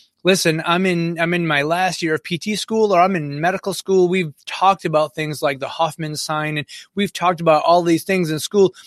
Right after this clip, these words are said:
but we've really never seen it or experienced it on a real patient with a real problem." And thank you so much for showing this, especially with, uh, with real diagnoses on real patients. So, um,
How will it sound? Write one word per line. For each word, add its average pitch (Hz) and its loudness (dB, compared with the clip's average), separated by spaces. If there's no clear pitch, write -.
but 170 0
we've 180 2
really 302 2
never 185 2
seen 214 -2
it 214 0
or 151 -2
experienced 196 -4
it 160 2
on 143 -4
a 135 -4
real 175 2
patient 156 -4
with 143 -4
a 127 -2
real 143 0
problem." 147 0
And 147 -4
thank 185 0
you 170 0
so 180 0
much 170 0
for 160 -2
showing 214 4
this, 147 -2
especially 208 -4
with, 165 -2
uh, 156 0
with 151 -4
real 190 2
diagnoses 151 -2
on 131 -10
real 143 -4
patients. - -10
So, 175 4
um, 165 2